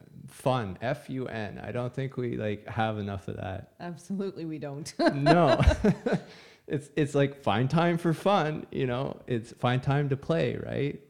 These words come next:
Speaker 1: Like, yeah. So thanks, thanks so much for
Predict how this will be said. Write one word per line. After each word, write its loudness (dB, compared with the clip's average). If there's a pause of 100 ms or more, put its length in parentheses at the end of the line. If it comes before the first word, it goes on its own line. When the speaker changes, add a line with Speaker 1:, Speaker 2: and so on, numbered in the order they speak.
Speaker 1:
Like, -8 (1400)
yeah. 2
So 0 (240)
thanks, 2 (240)
thanks 0
so 2
much 2
for 6